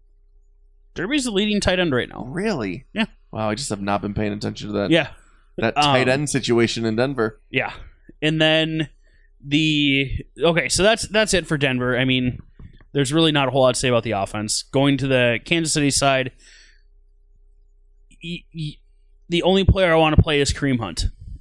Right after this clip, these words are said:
Speaker 1: and Travis Kelce, 'cause I don't wanna start Tyreek Hill, not against that passing defense with,
Speaker 2: I can see
Speaker 1: you
Speaker 2: why
Speaker 1: know,
Speaker 2: they
Speaker 1: Aqib Talib, Chris Harris,
Speaker 2: Yep.
Speaker 1: Bradley Roby. They're gonna be shutting that down. Um, which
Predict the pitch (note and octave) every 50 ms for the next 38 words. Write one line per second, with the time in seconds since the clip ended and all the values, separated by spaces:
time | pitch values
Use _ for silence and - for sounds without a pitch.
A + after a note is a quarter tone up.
0 | - _ _ - D3 D3 C#3+ - E3 D3+ C#3 C3 C3 - - A2+ G#2+ - - F#2+
1 | F2+ - - - - _ _ _ _ - - - D3 C3+ B2+ B2 C3+ D3+ D3+ C#3+
2 | D3 D#3+ D#3+ D#3 - - - D3+ C#3+ C3 - D3 C#3 C#3+ C#3 C#3+ - - C#3 B2
3 | A#2+ A#2 - - - - - _ _ _ - B2+ C3+ C#3 C3 C3+ D3 D3 C#3+ D3
4 | D3 D3+ - - - D3 C3 C3 - - _ - - C#3+ B2+ B2 - - B2+ A#2+
5 | A2+ A2+ A#2 A2+ - - A#2 A#2 A#2 - - - A#2+ A2+ A2+ A2 A#2+ A2 - C3
6 | A#2 G#2 G2+ G2 G2 G#2+ A2+ A2 - - C#3 C3+ C3 - C3+ C3 C3 C3 B2+ A#2
7 | - - C#3+ - - C#3+ C3+ C3+ C3 C3 C3 B2+ - - - G#2+ B2+ C3 B2+ B2+
8 | B2 B2 B2 A#2+ A#2 B2 A#2+ A#2+ A#2 - - - - - - - _ _ - C3+
9 | C#3+ D3+ D3+ D3+ D3+ D3+ D3 C3+ C3 B2+ - - - - D#3+ D3+ D3 C3+ C3 B2
10 | A#2+ - - A2+ G2 - A1+ D2 E2+ - - - - - C3 B2+ B2 A#2 G#2+ G#2
11 | G2+ A#2+ C3 D3+ D3+ - - -